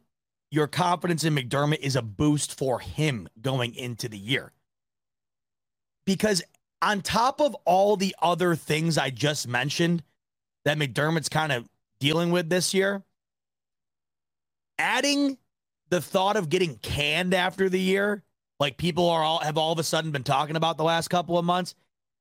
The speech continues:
that doesn't help anybody. That doesn't help him. That doesn't help the team. And it sure as hell doesn't help us fans, because if McDermott's constantly thinking about, you know, getting fired, right?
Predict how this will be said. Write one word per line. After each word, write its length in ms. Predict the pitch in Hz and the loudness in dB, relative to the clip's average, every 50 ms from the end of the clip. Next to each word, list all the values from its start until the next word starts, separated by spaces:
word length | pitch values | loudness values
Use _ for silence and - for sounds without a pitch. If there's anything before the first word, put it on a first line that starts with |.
| _ _ _ | _ _ _
that 240 | - 202 262 294 - | 0 0 0 2 2
doesn't 300 | 294 302 254 254 262 202 | 2 2 2 2 0 0
help 320 | 175 180 196 185 147 - _ _ _ - | 2 2 2 0 0 -6 _ _ _ -4
anybody. 500 | 151 175 180 170 131 104 80 - - _ _ _ _ _ _ _ _ _ _ _ _ _ _ _ _ _ | -2 0 0 0 -2 -4 -6 -8 -12 _ _ _ _ _ _ _ _ _ _ _ _ _ _ _ _ _
That 120 | 143 160 160 | -4 -2 0
doesn't 280 | - 196 196 - 196 | 0 0 0 0 0
help 320 | 165 139 151 135 113 - - | 0 0 0 -2 -2 -6 -6
him. 420 | - 165 202 226 226 220 220 208 - _ _ _ _ _ | -2 0 0 0 0 0 -2 -4 -6 _ _ _ _ _
That 180 | 151 170 - | -2 -2 0
doesn't 260 | - 185 185 151 175 156 | 0 0 0 0 -2 0
help 300 | 131 151 156 151 _ _ | 0 0 -2 -2 _ _
the 80 | 107 | -14
team. 480 | - _ - 170 185 180 180 180 180 156 - - - _ | -12 _ -2 0 2 2 2 0 0 -2 -6 -10 -10 _
And 120 | 117 127 | -6 -4
it 60 | 135 | -2
sure 240 | - - 214 226 240 | 0 0 2 2 2
as 100 | 240 175 | 2 2
hell 160 | 185 196 202 | 0 0 2
doesn't 240 | 190 190 190 180 180 | 2 0 0 0 0
help 240 | 170 175 180 175 160 | 0 0 0 0 0
us 200 | 170 170 160 - | -2 -2 -2 -4
fans, 460 | - 156 165 180 156 139 143 139 - _ _ _ _ _ _ | -4 -2 -2 -2 -2 -4 -4 -8 -12 _ _ _ _ _ _
because 200 | - 160 180 160 | -2 0 0 0
if 80 | 185 | 0
McDermott's 560 | 175 180 170 139 147 190 226 247 254 240 - - | -2 -2 -2 0 -2 0 0 0 0 -2 -2 -2
constantly 720 | - 160 180 196 202 175 - - 202 185 180 170 160 165 _ _ - | -4 -2 0 0 -2 -2 -4 -4 -4 0 0 0 -2 -2 _ _ -6
thinking 260 | 185 190 151 185 180 | -6 -4 -4 -4 -4
about, 440 | 170 151 160 160 160 156 147 147 151 | -2 -2 0 0 0 -2 -4 -4 -4
you 60 | 143 | -4
know, 120 | 135 127 | -4 -4
getting 280 | 123 120 175 180 165 127 | -2 -2 -2 -2 -2 -6
fired, 560 | 113 - - 190 220 220 160 123 110 104 92 - _ _ _ _ _ _ _ _ _ _ _ _ _ _ | -4 -2 0 0 0 0 -2 -4 -6 -8 -10 -14 _ _ _ _ _ _ _ _ _ _ _ _ _ _
right? 260 | - 143 160 180 185 | -4 -2 -2 -2 -4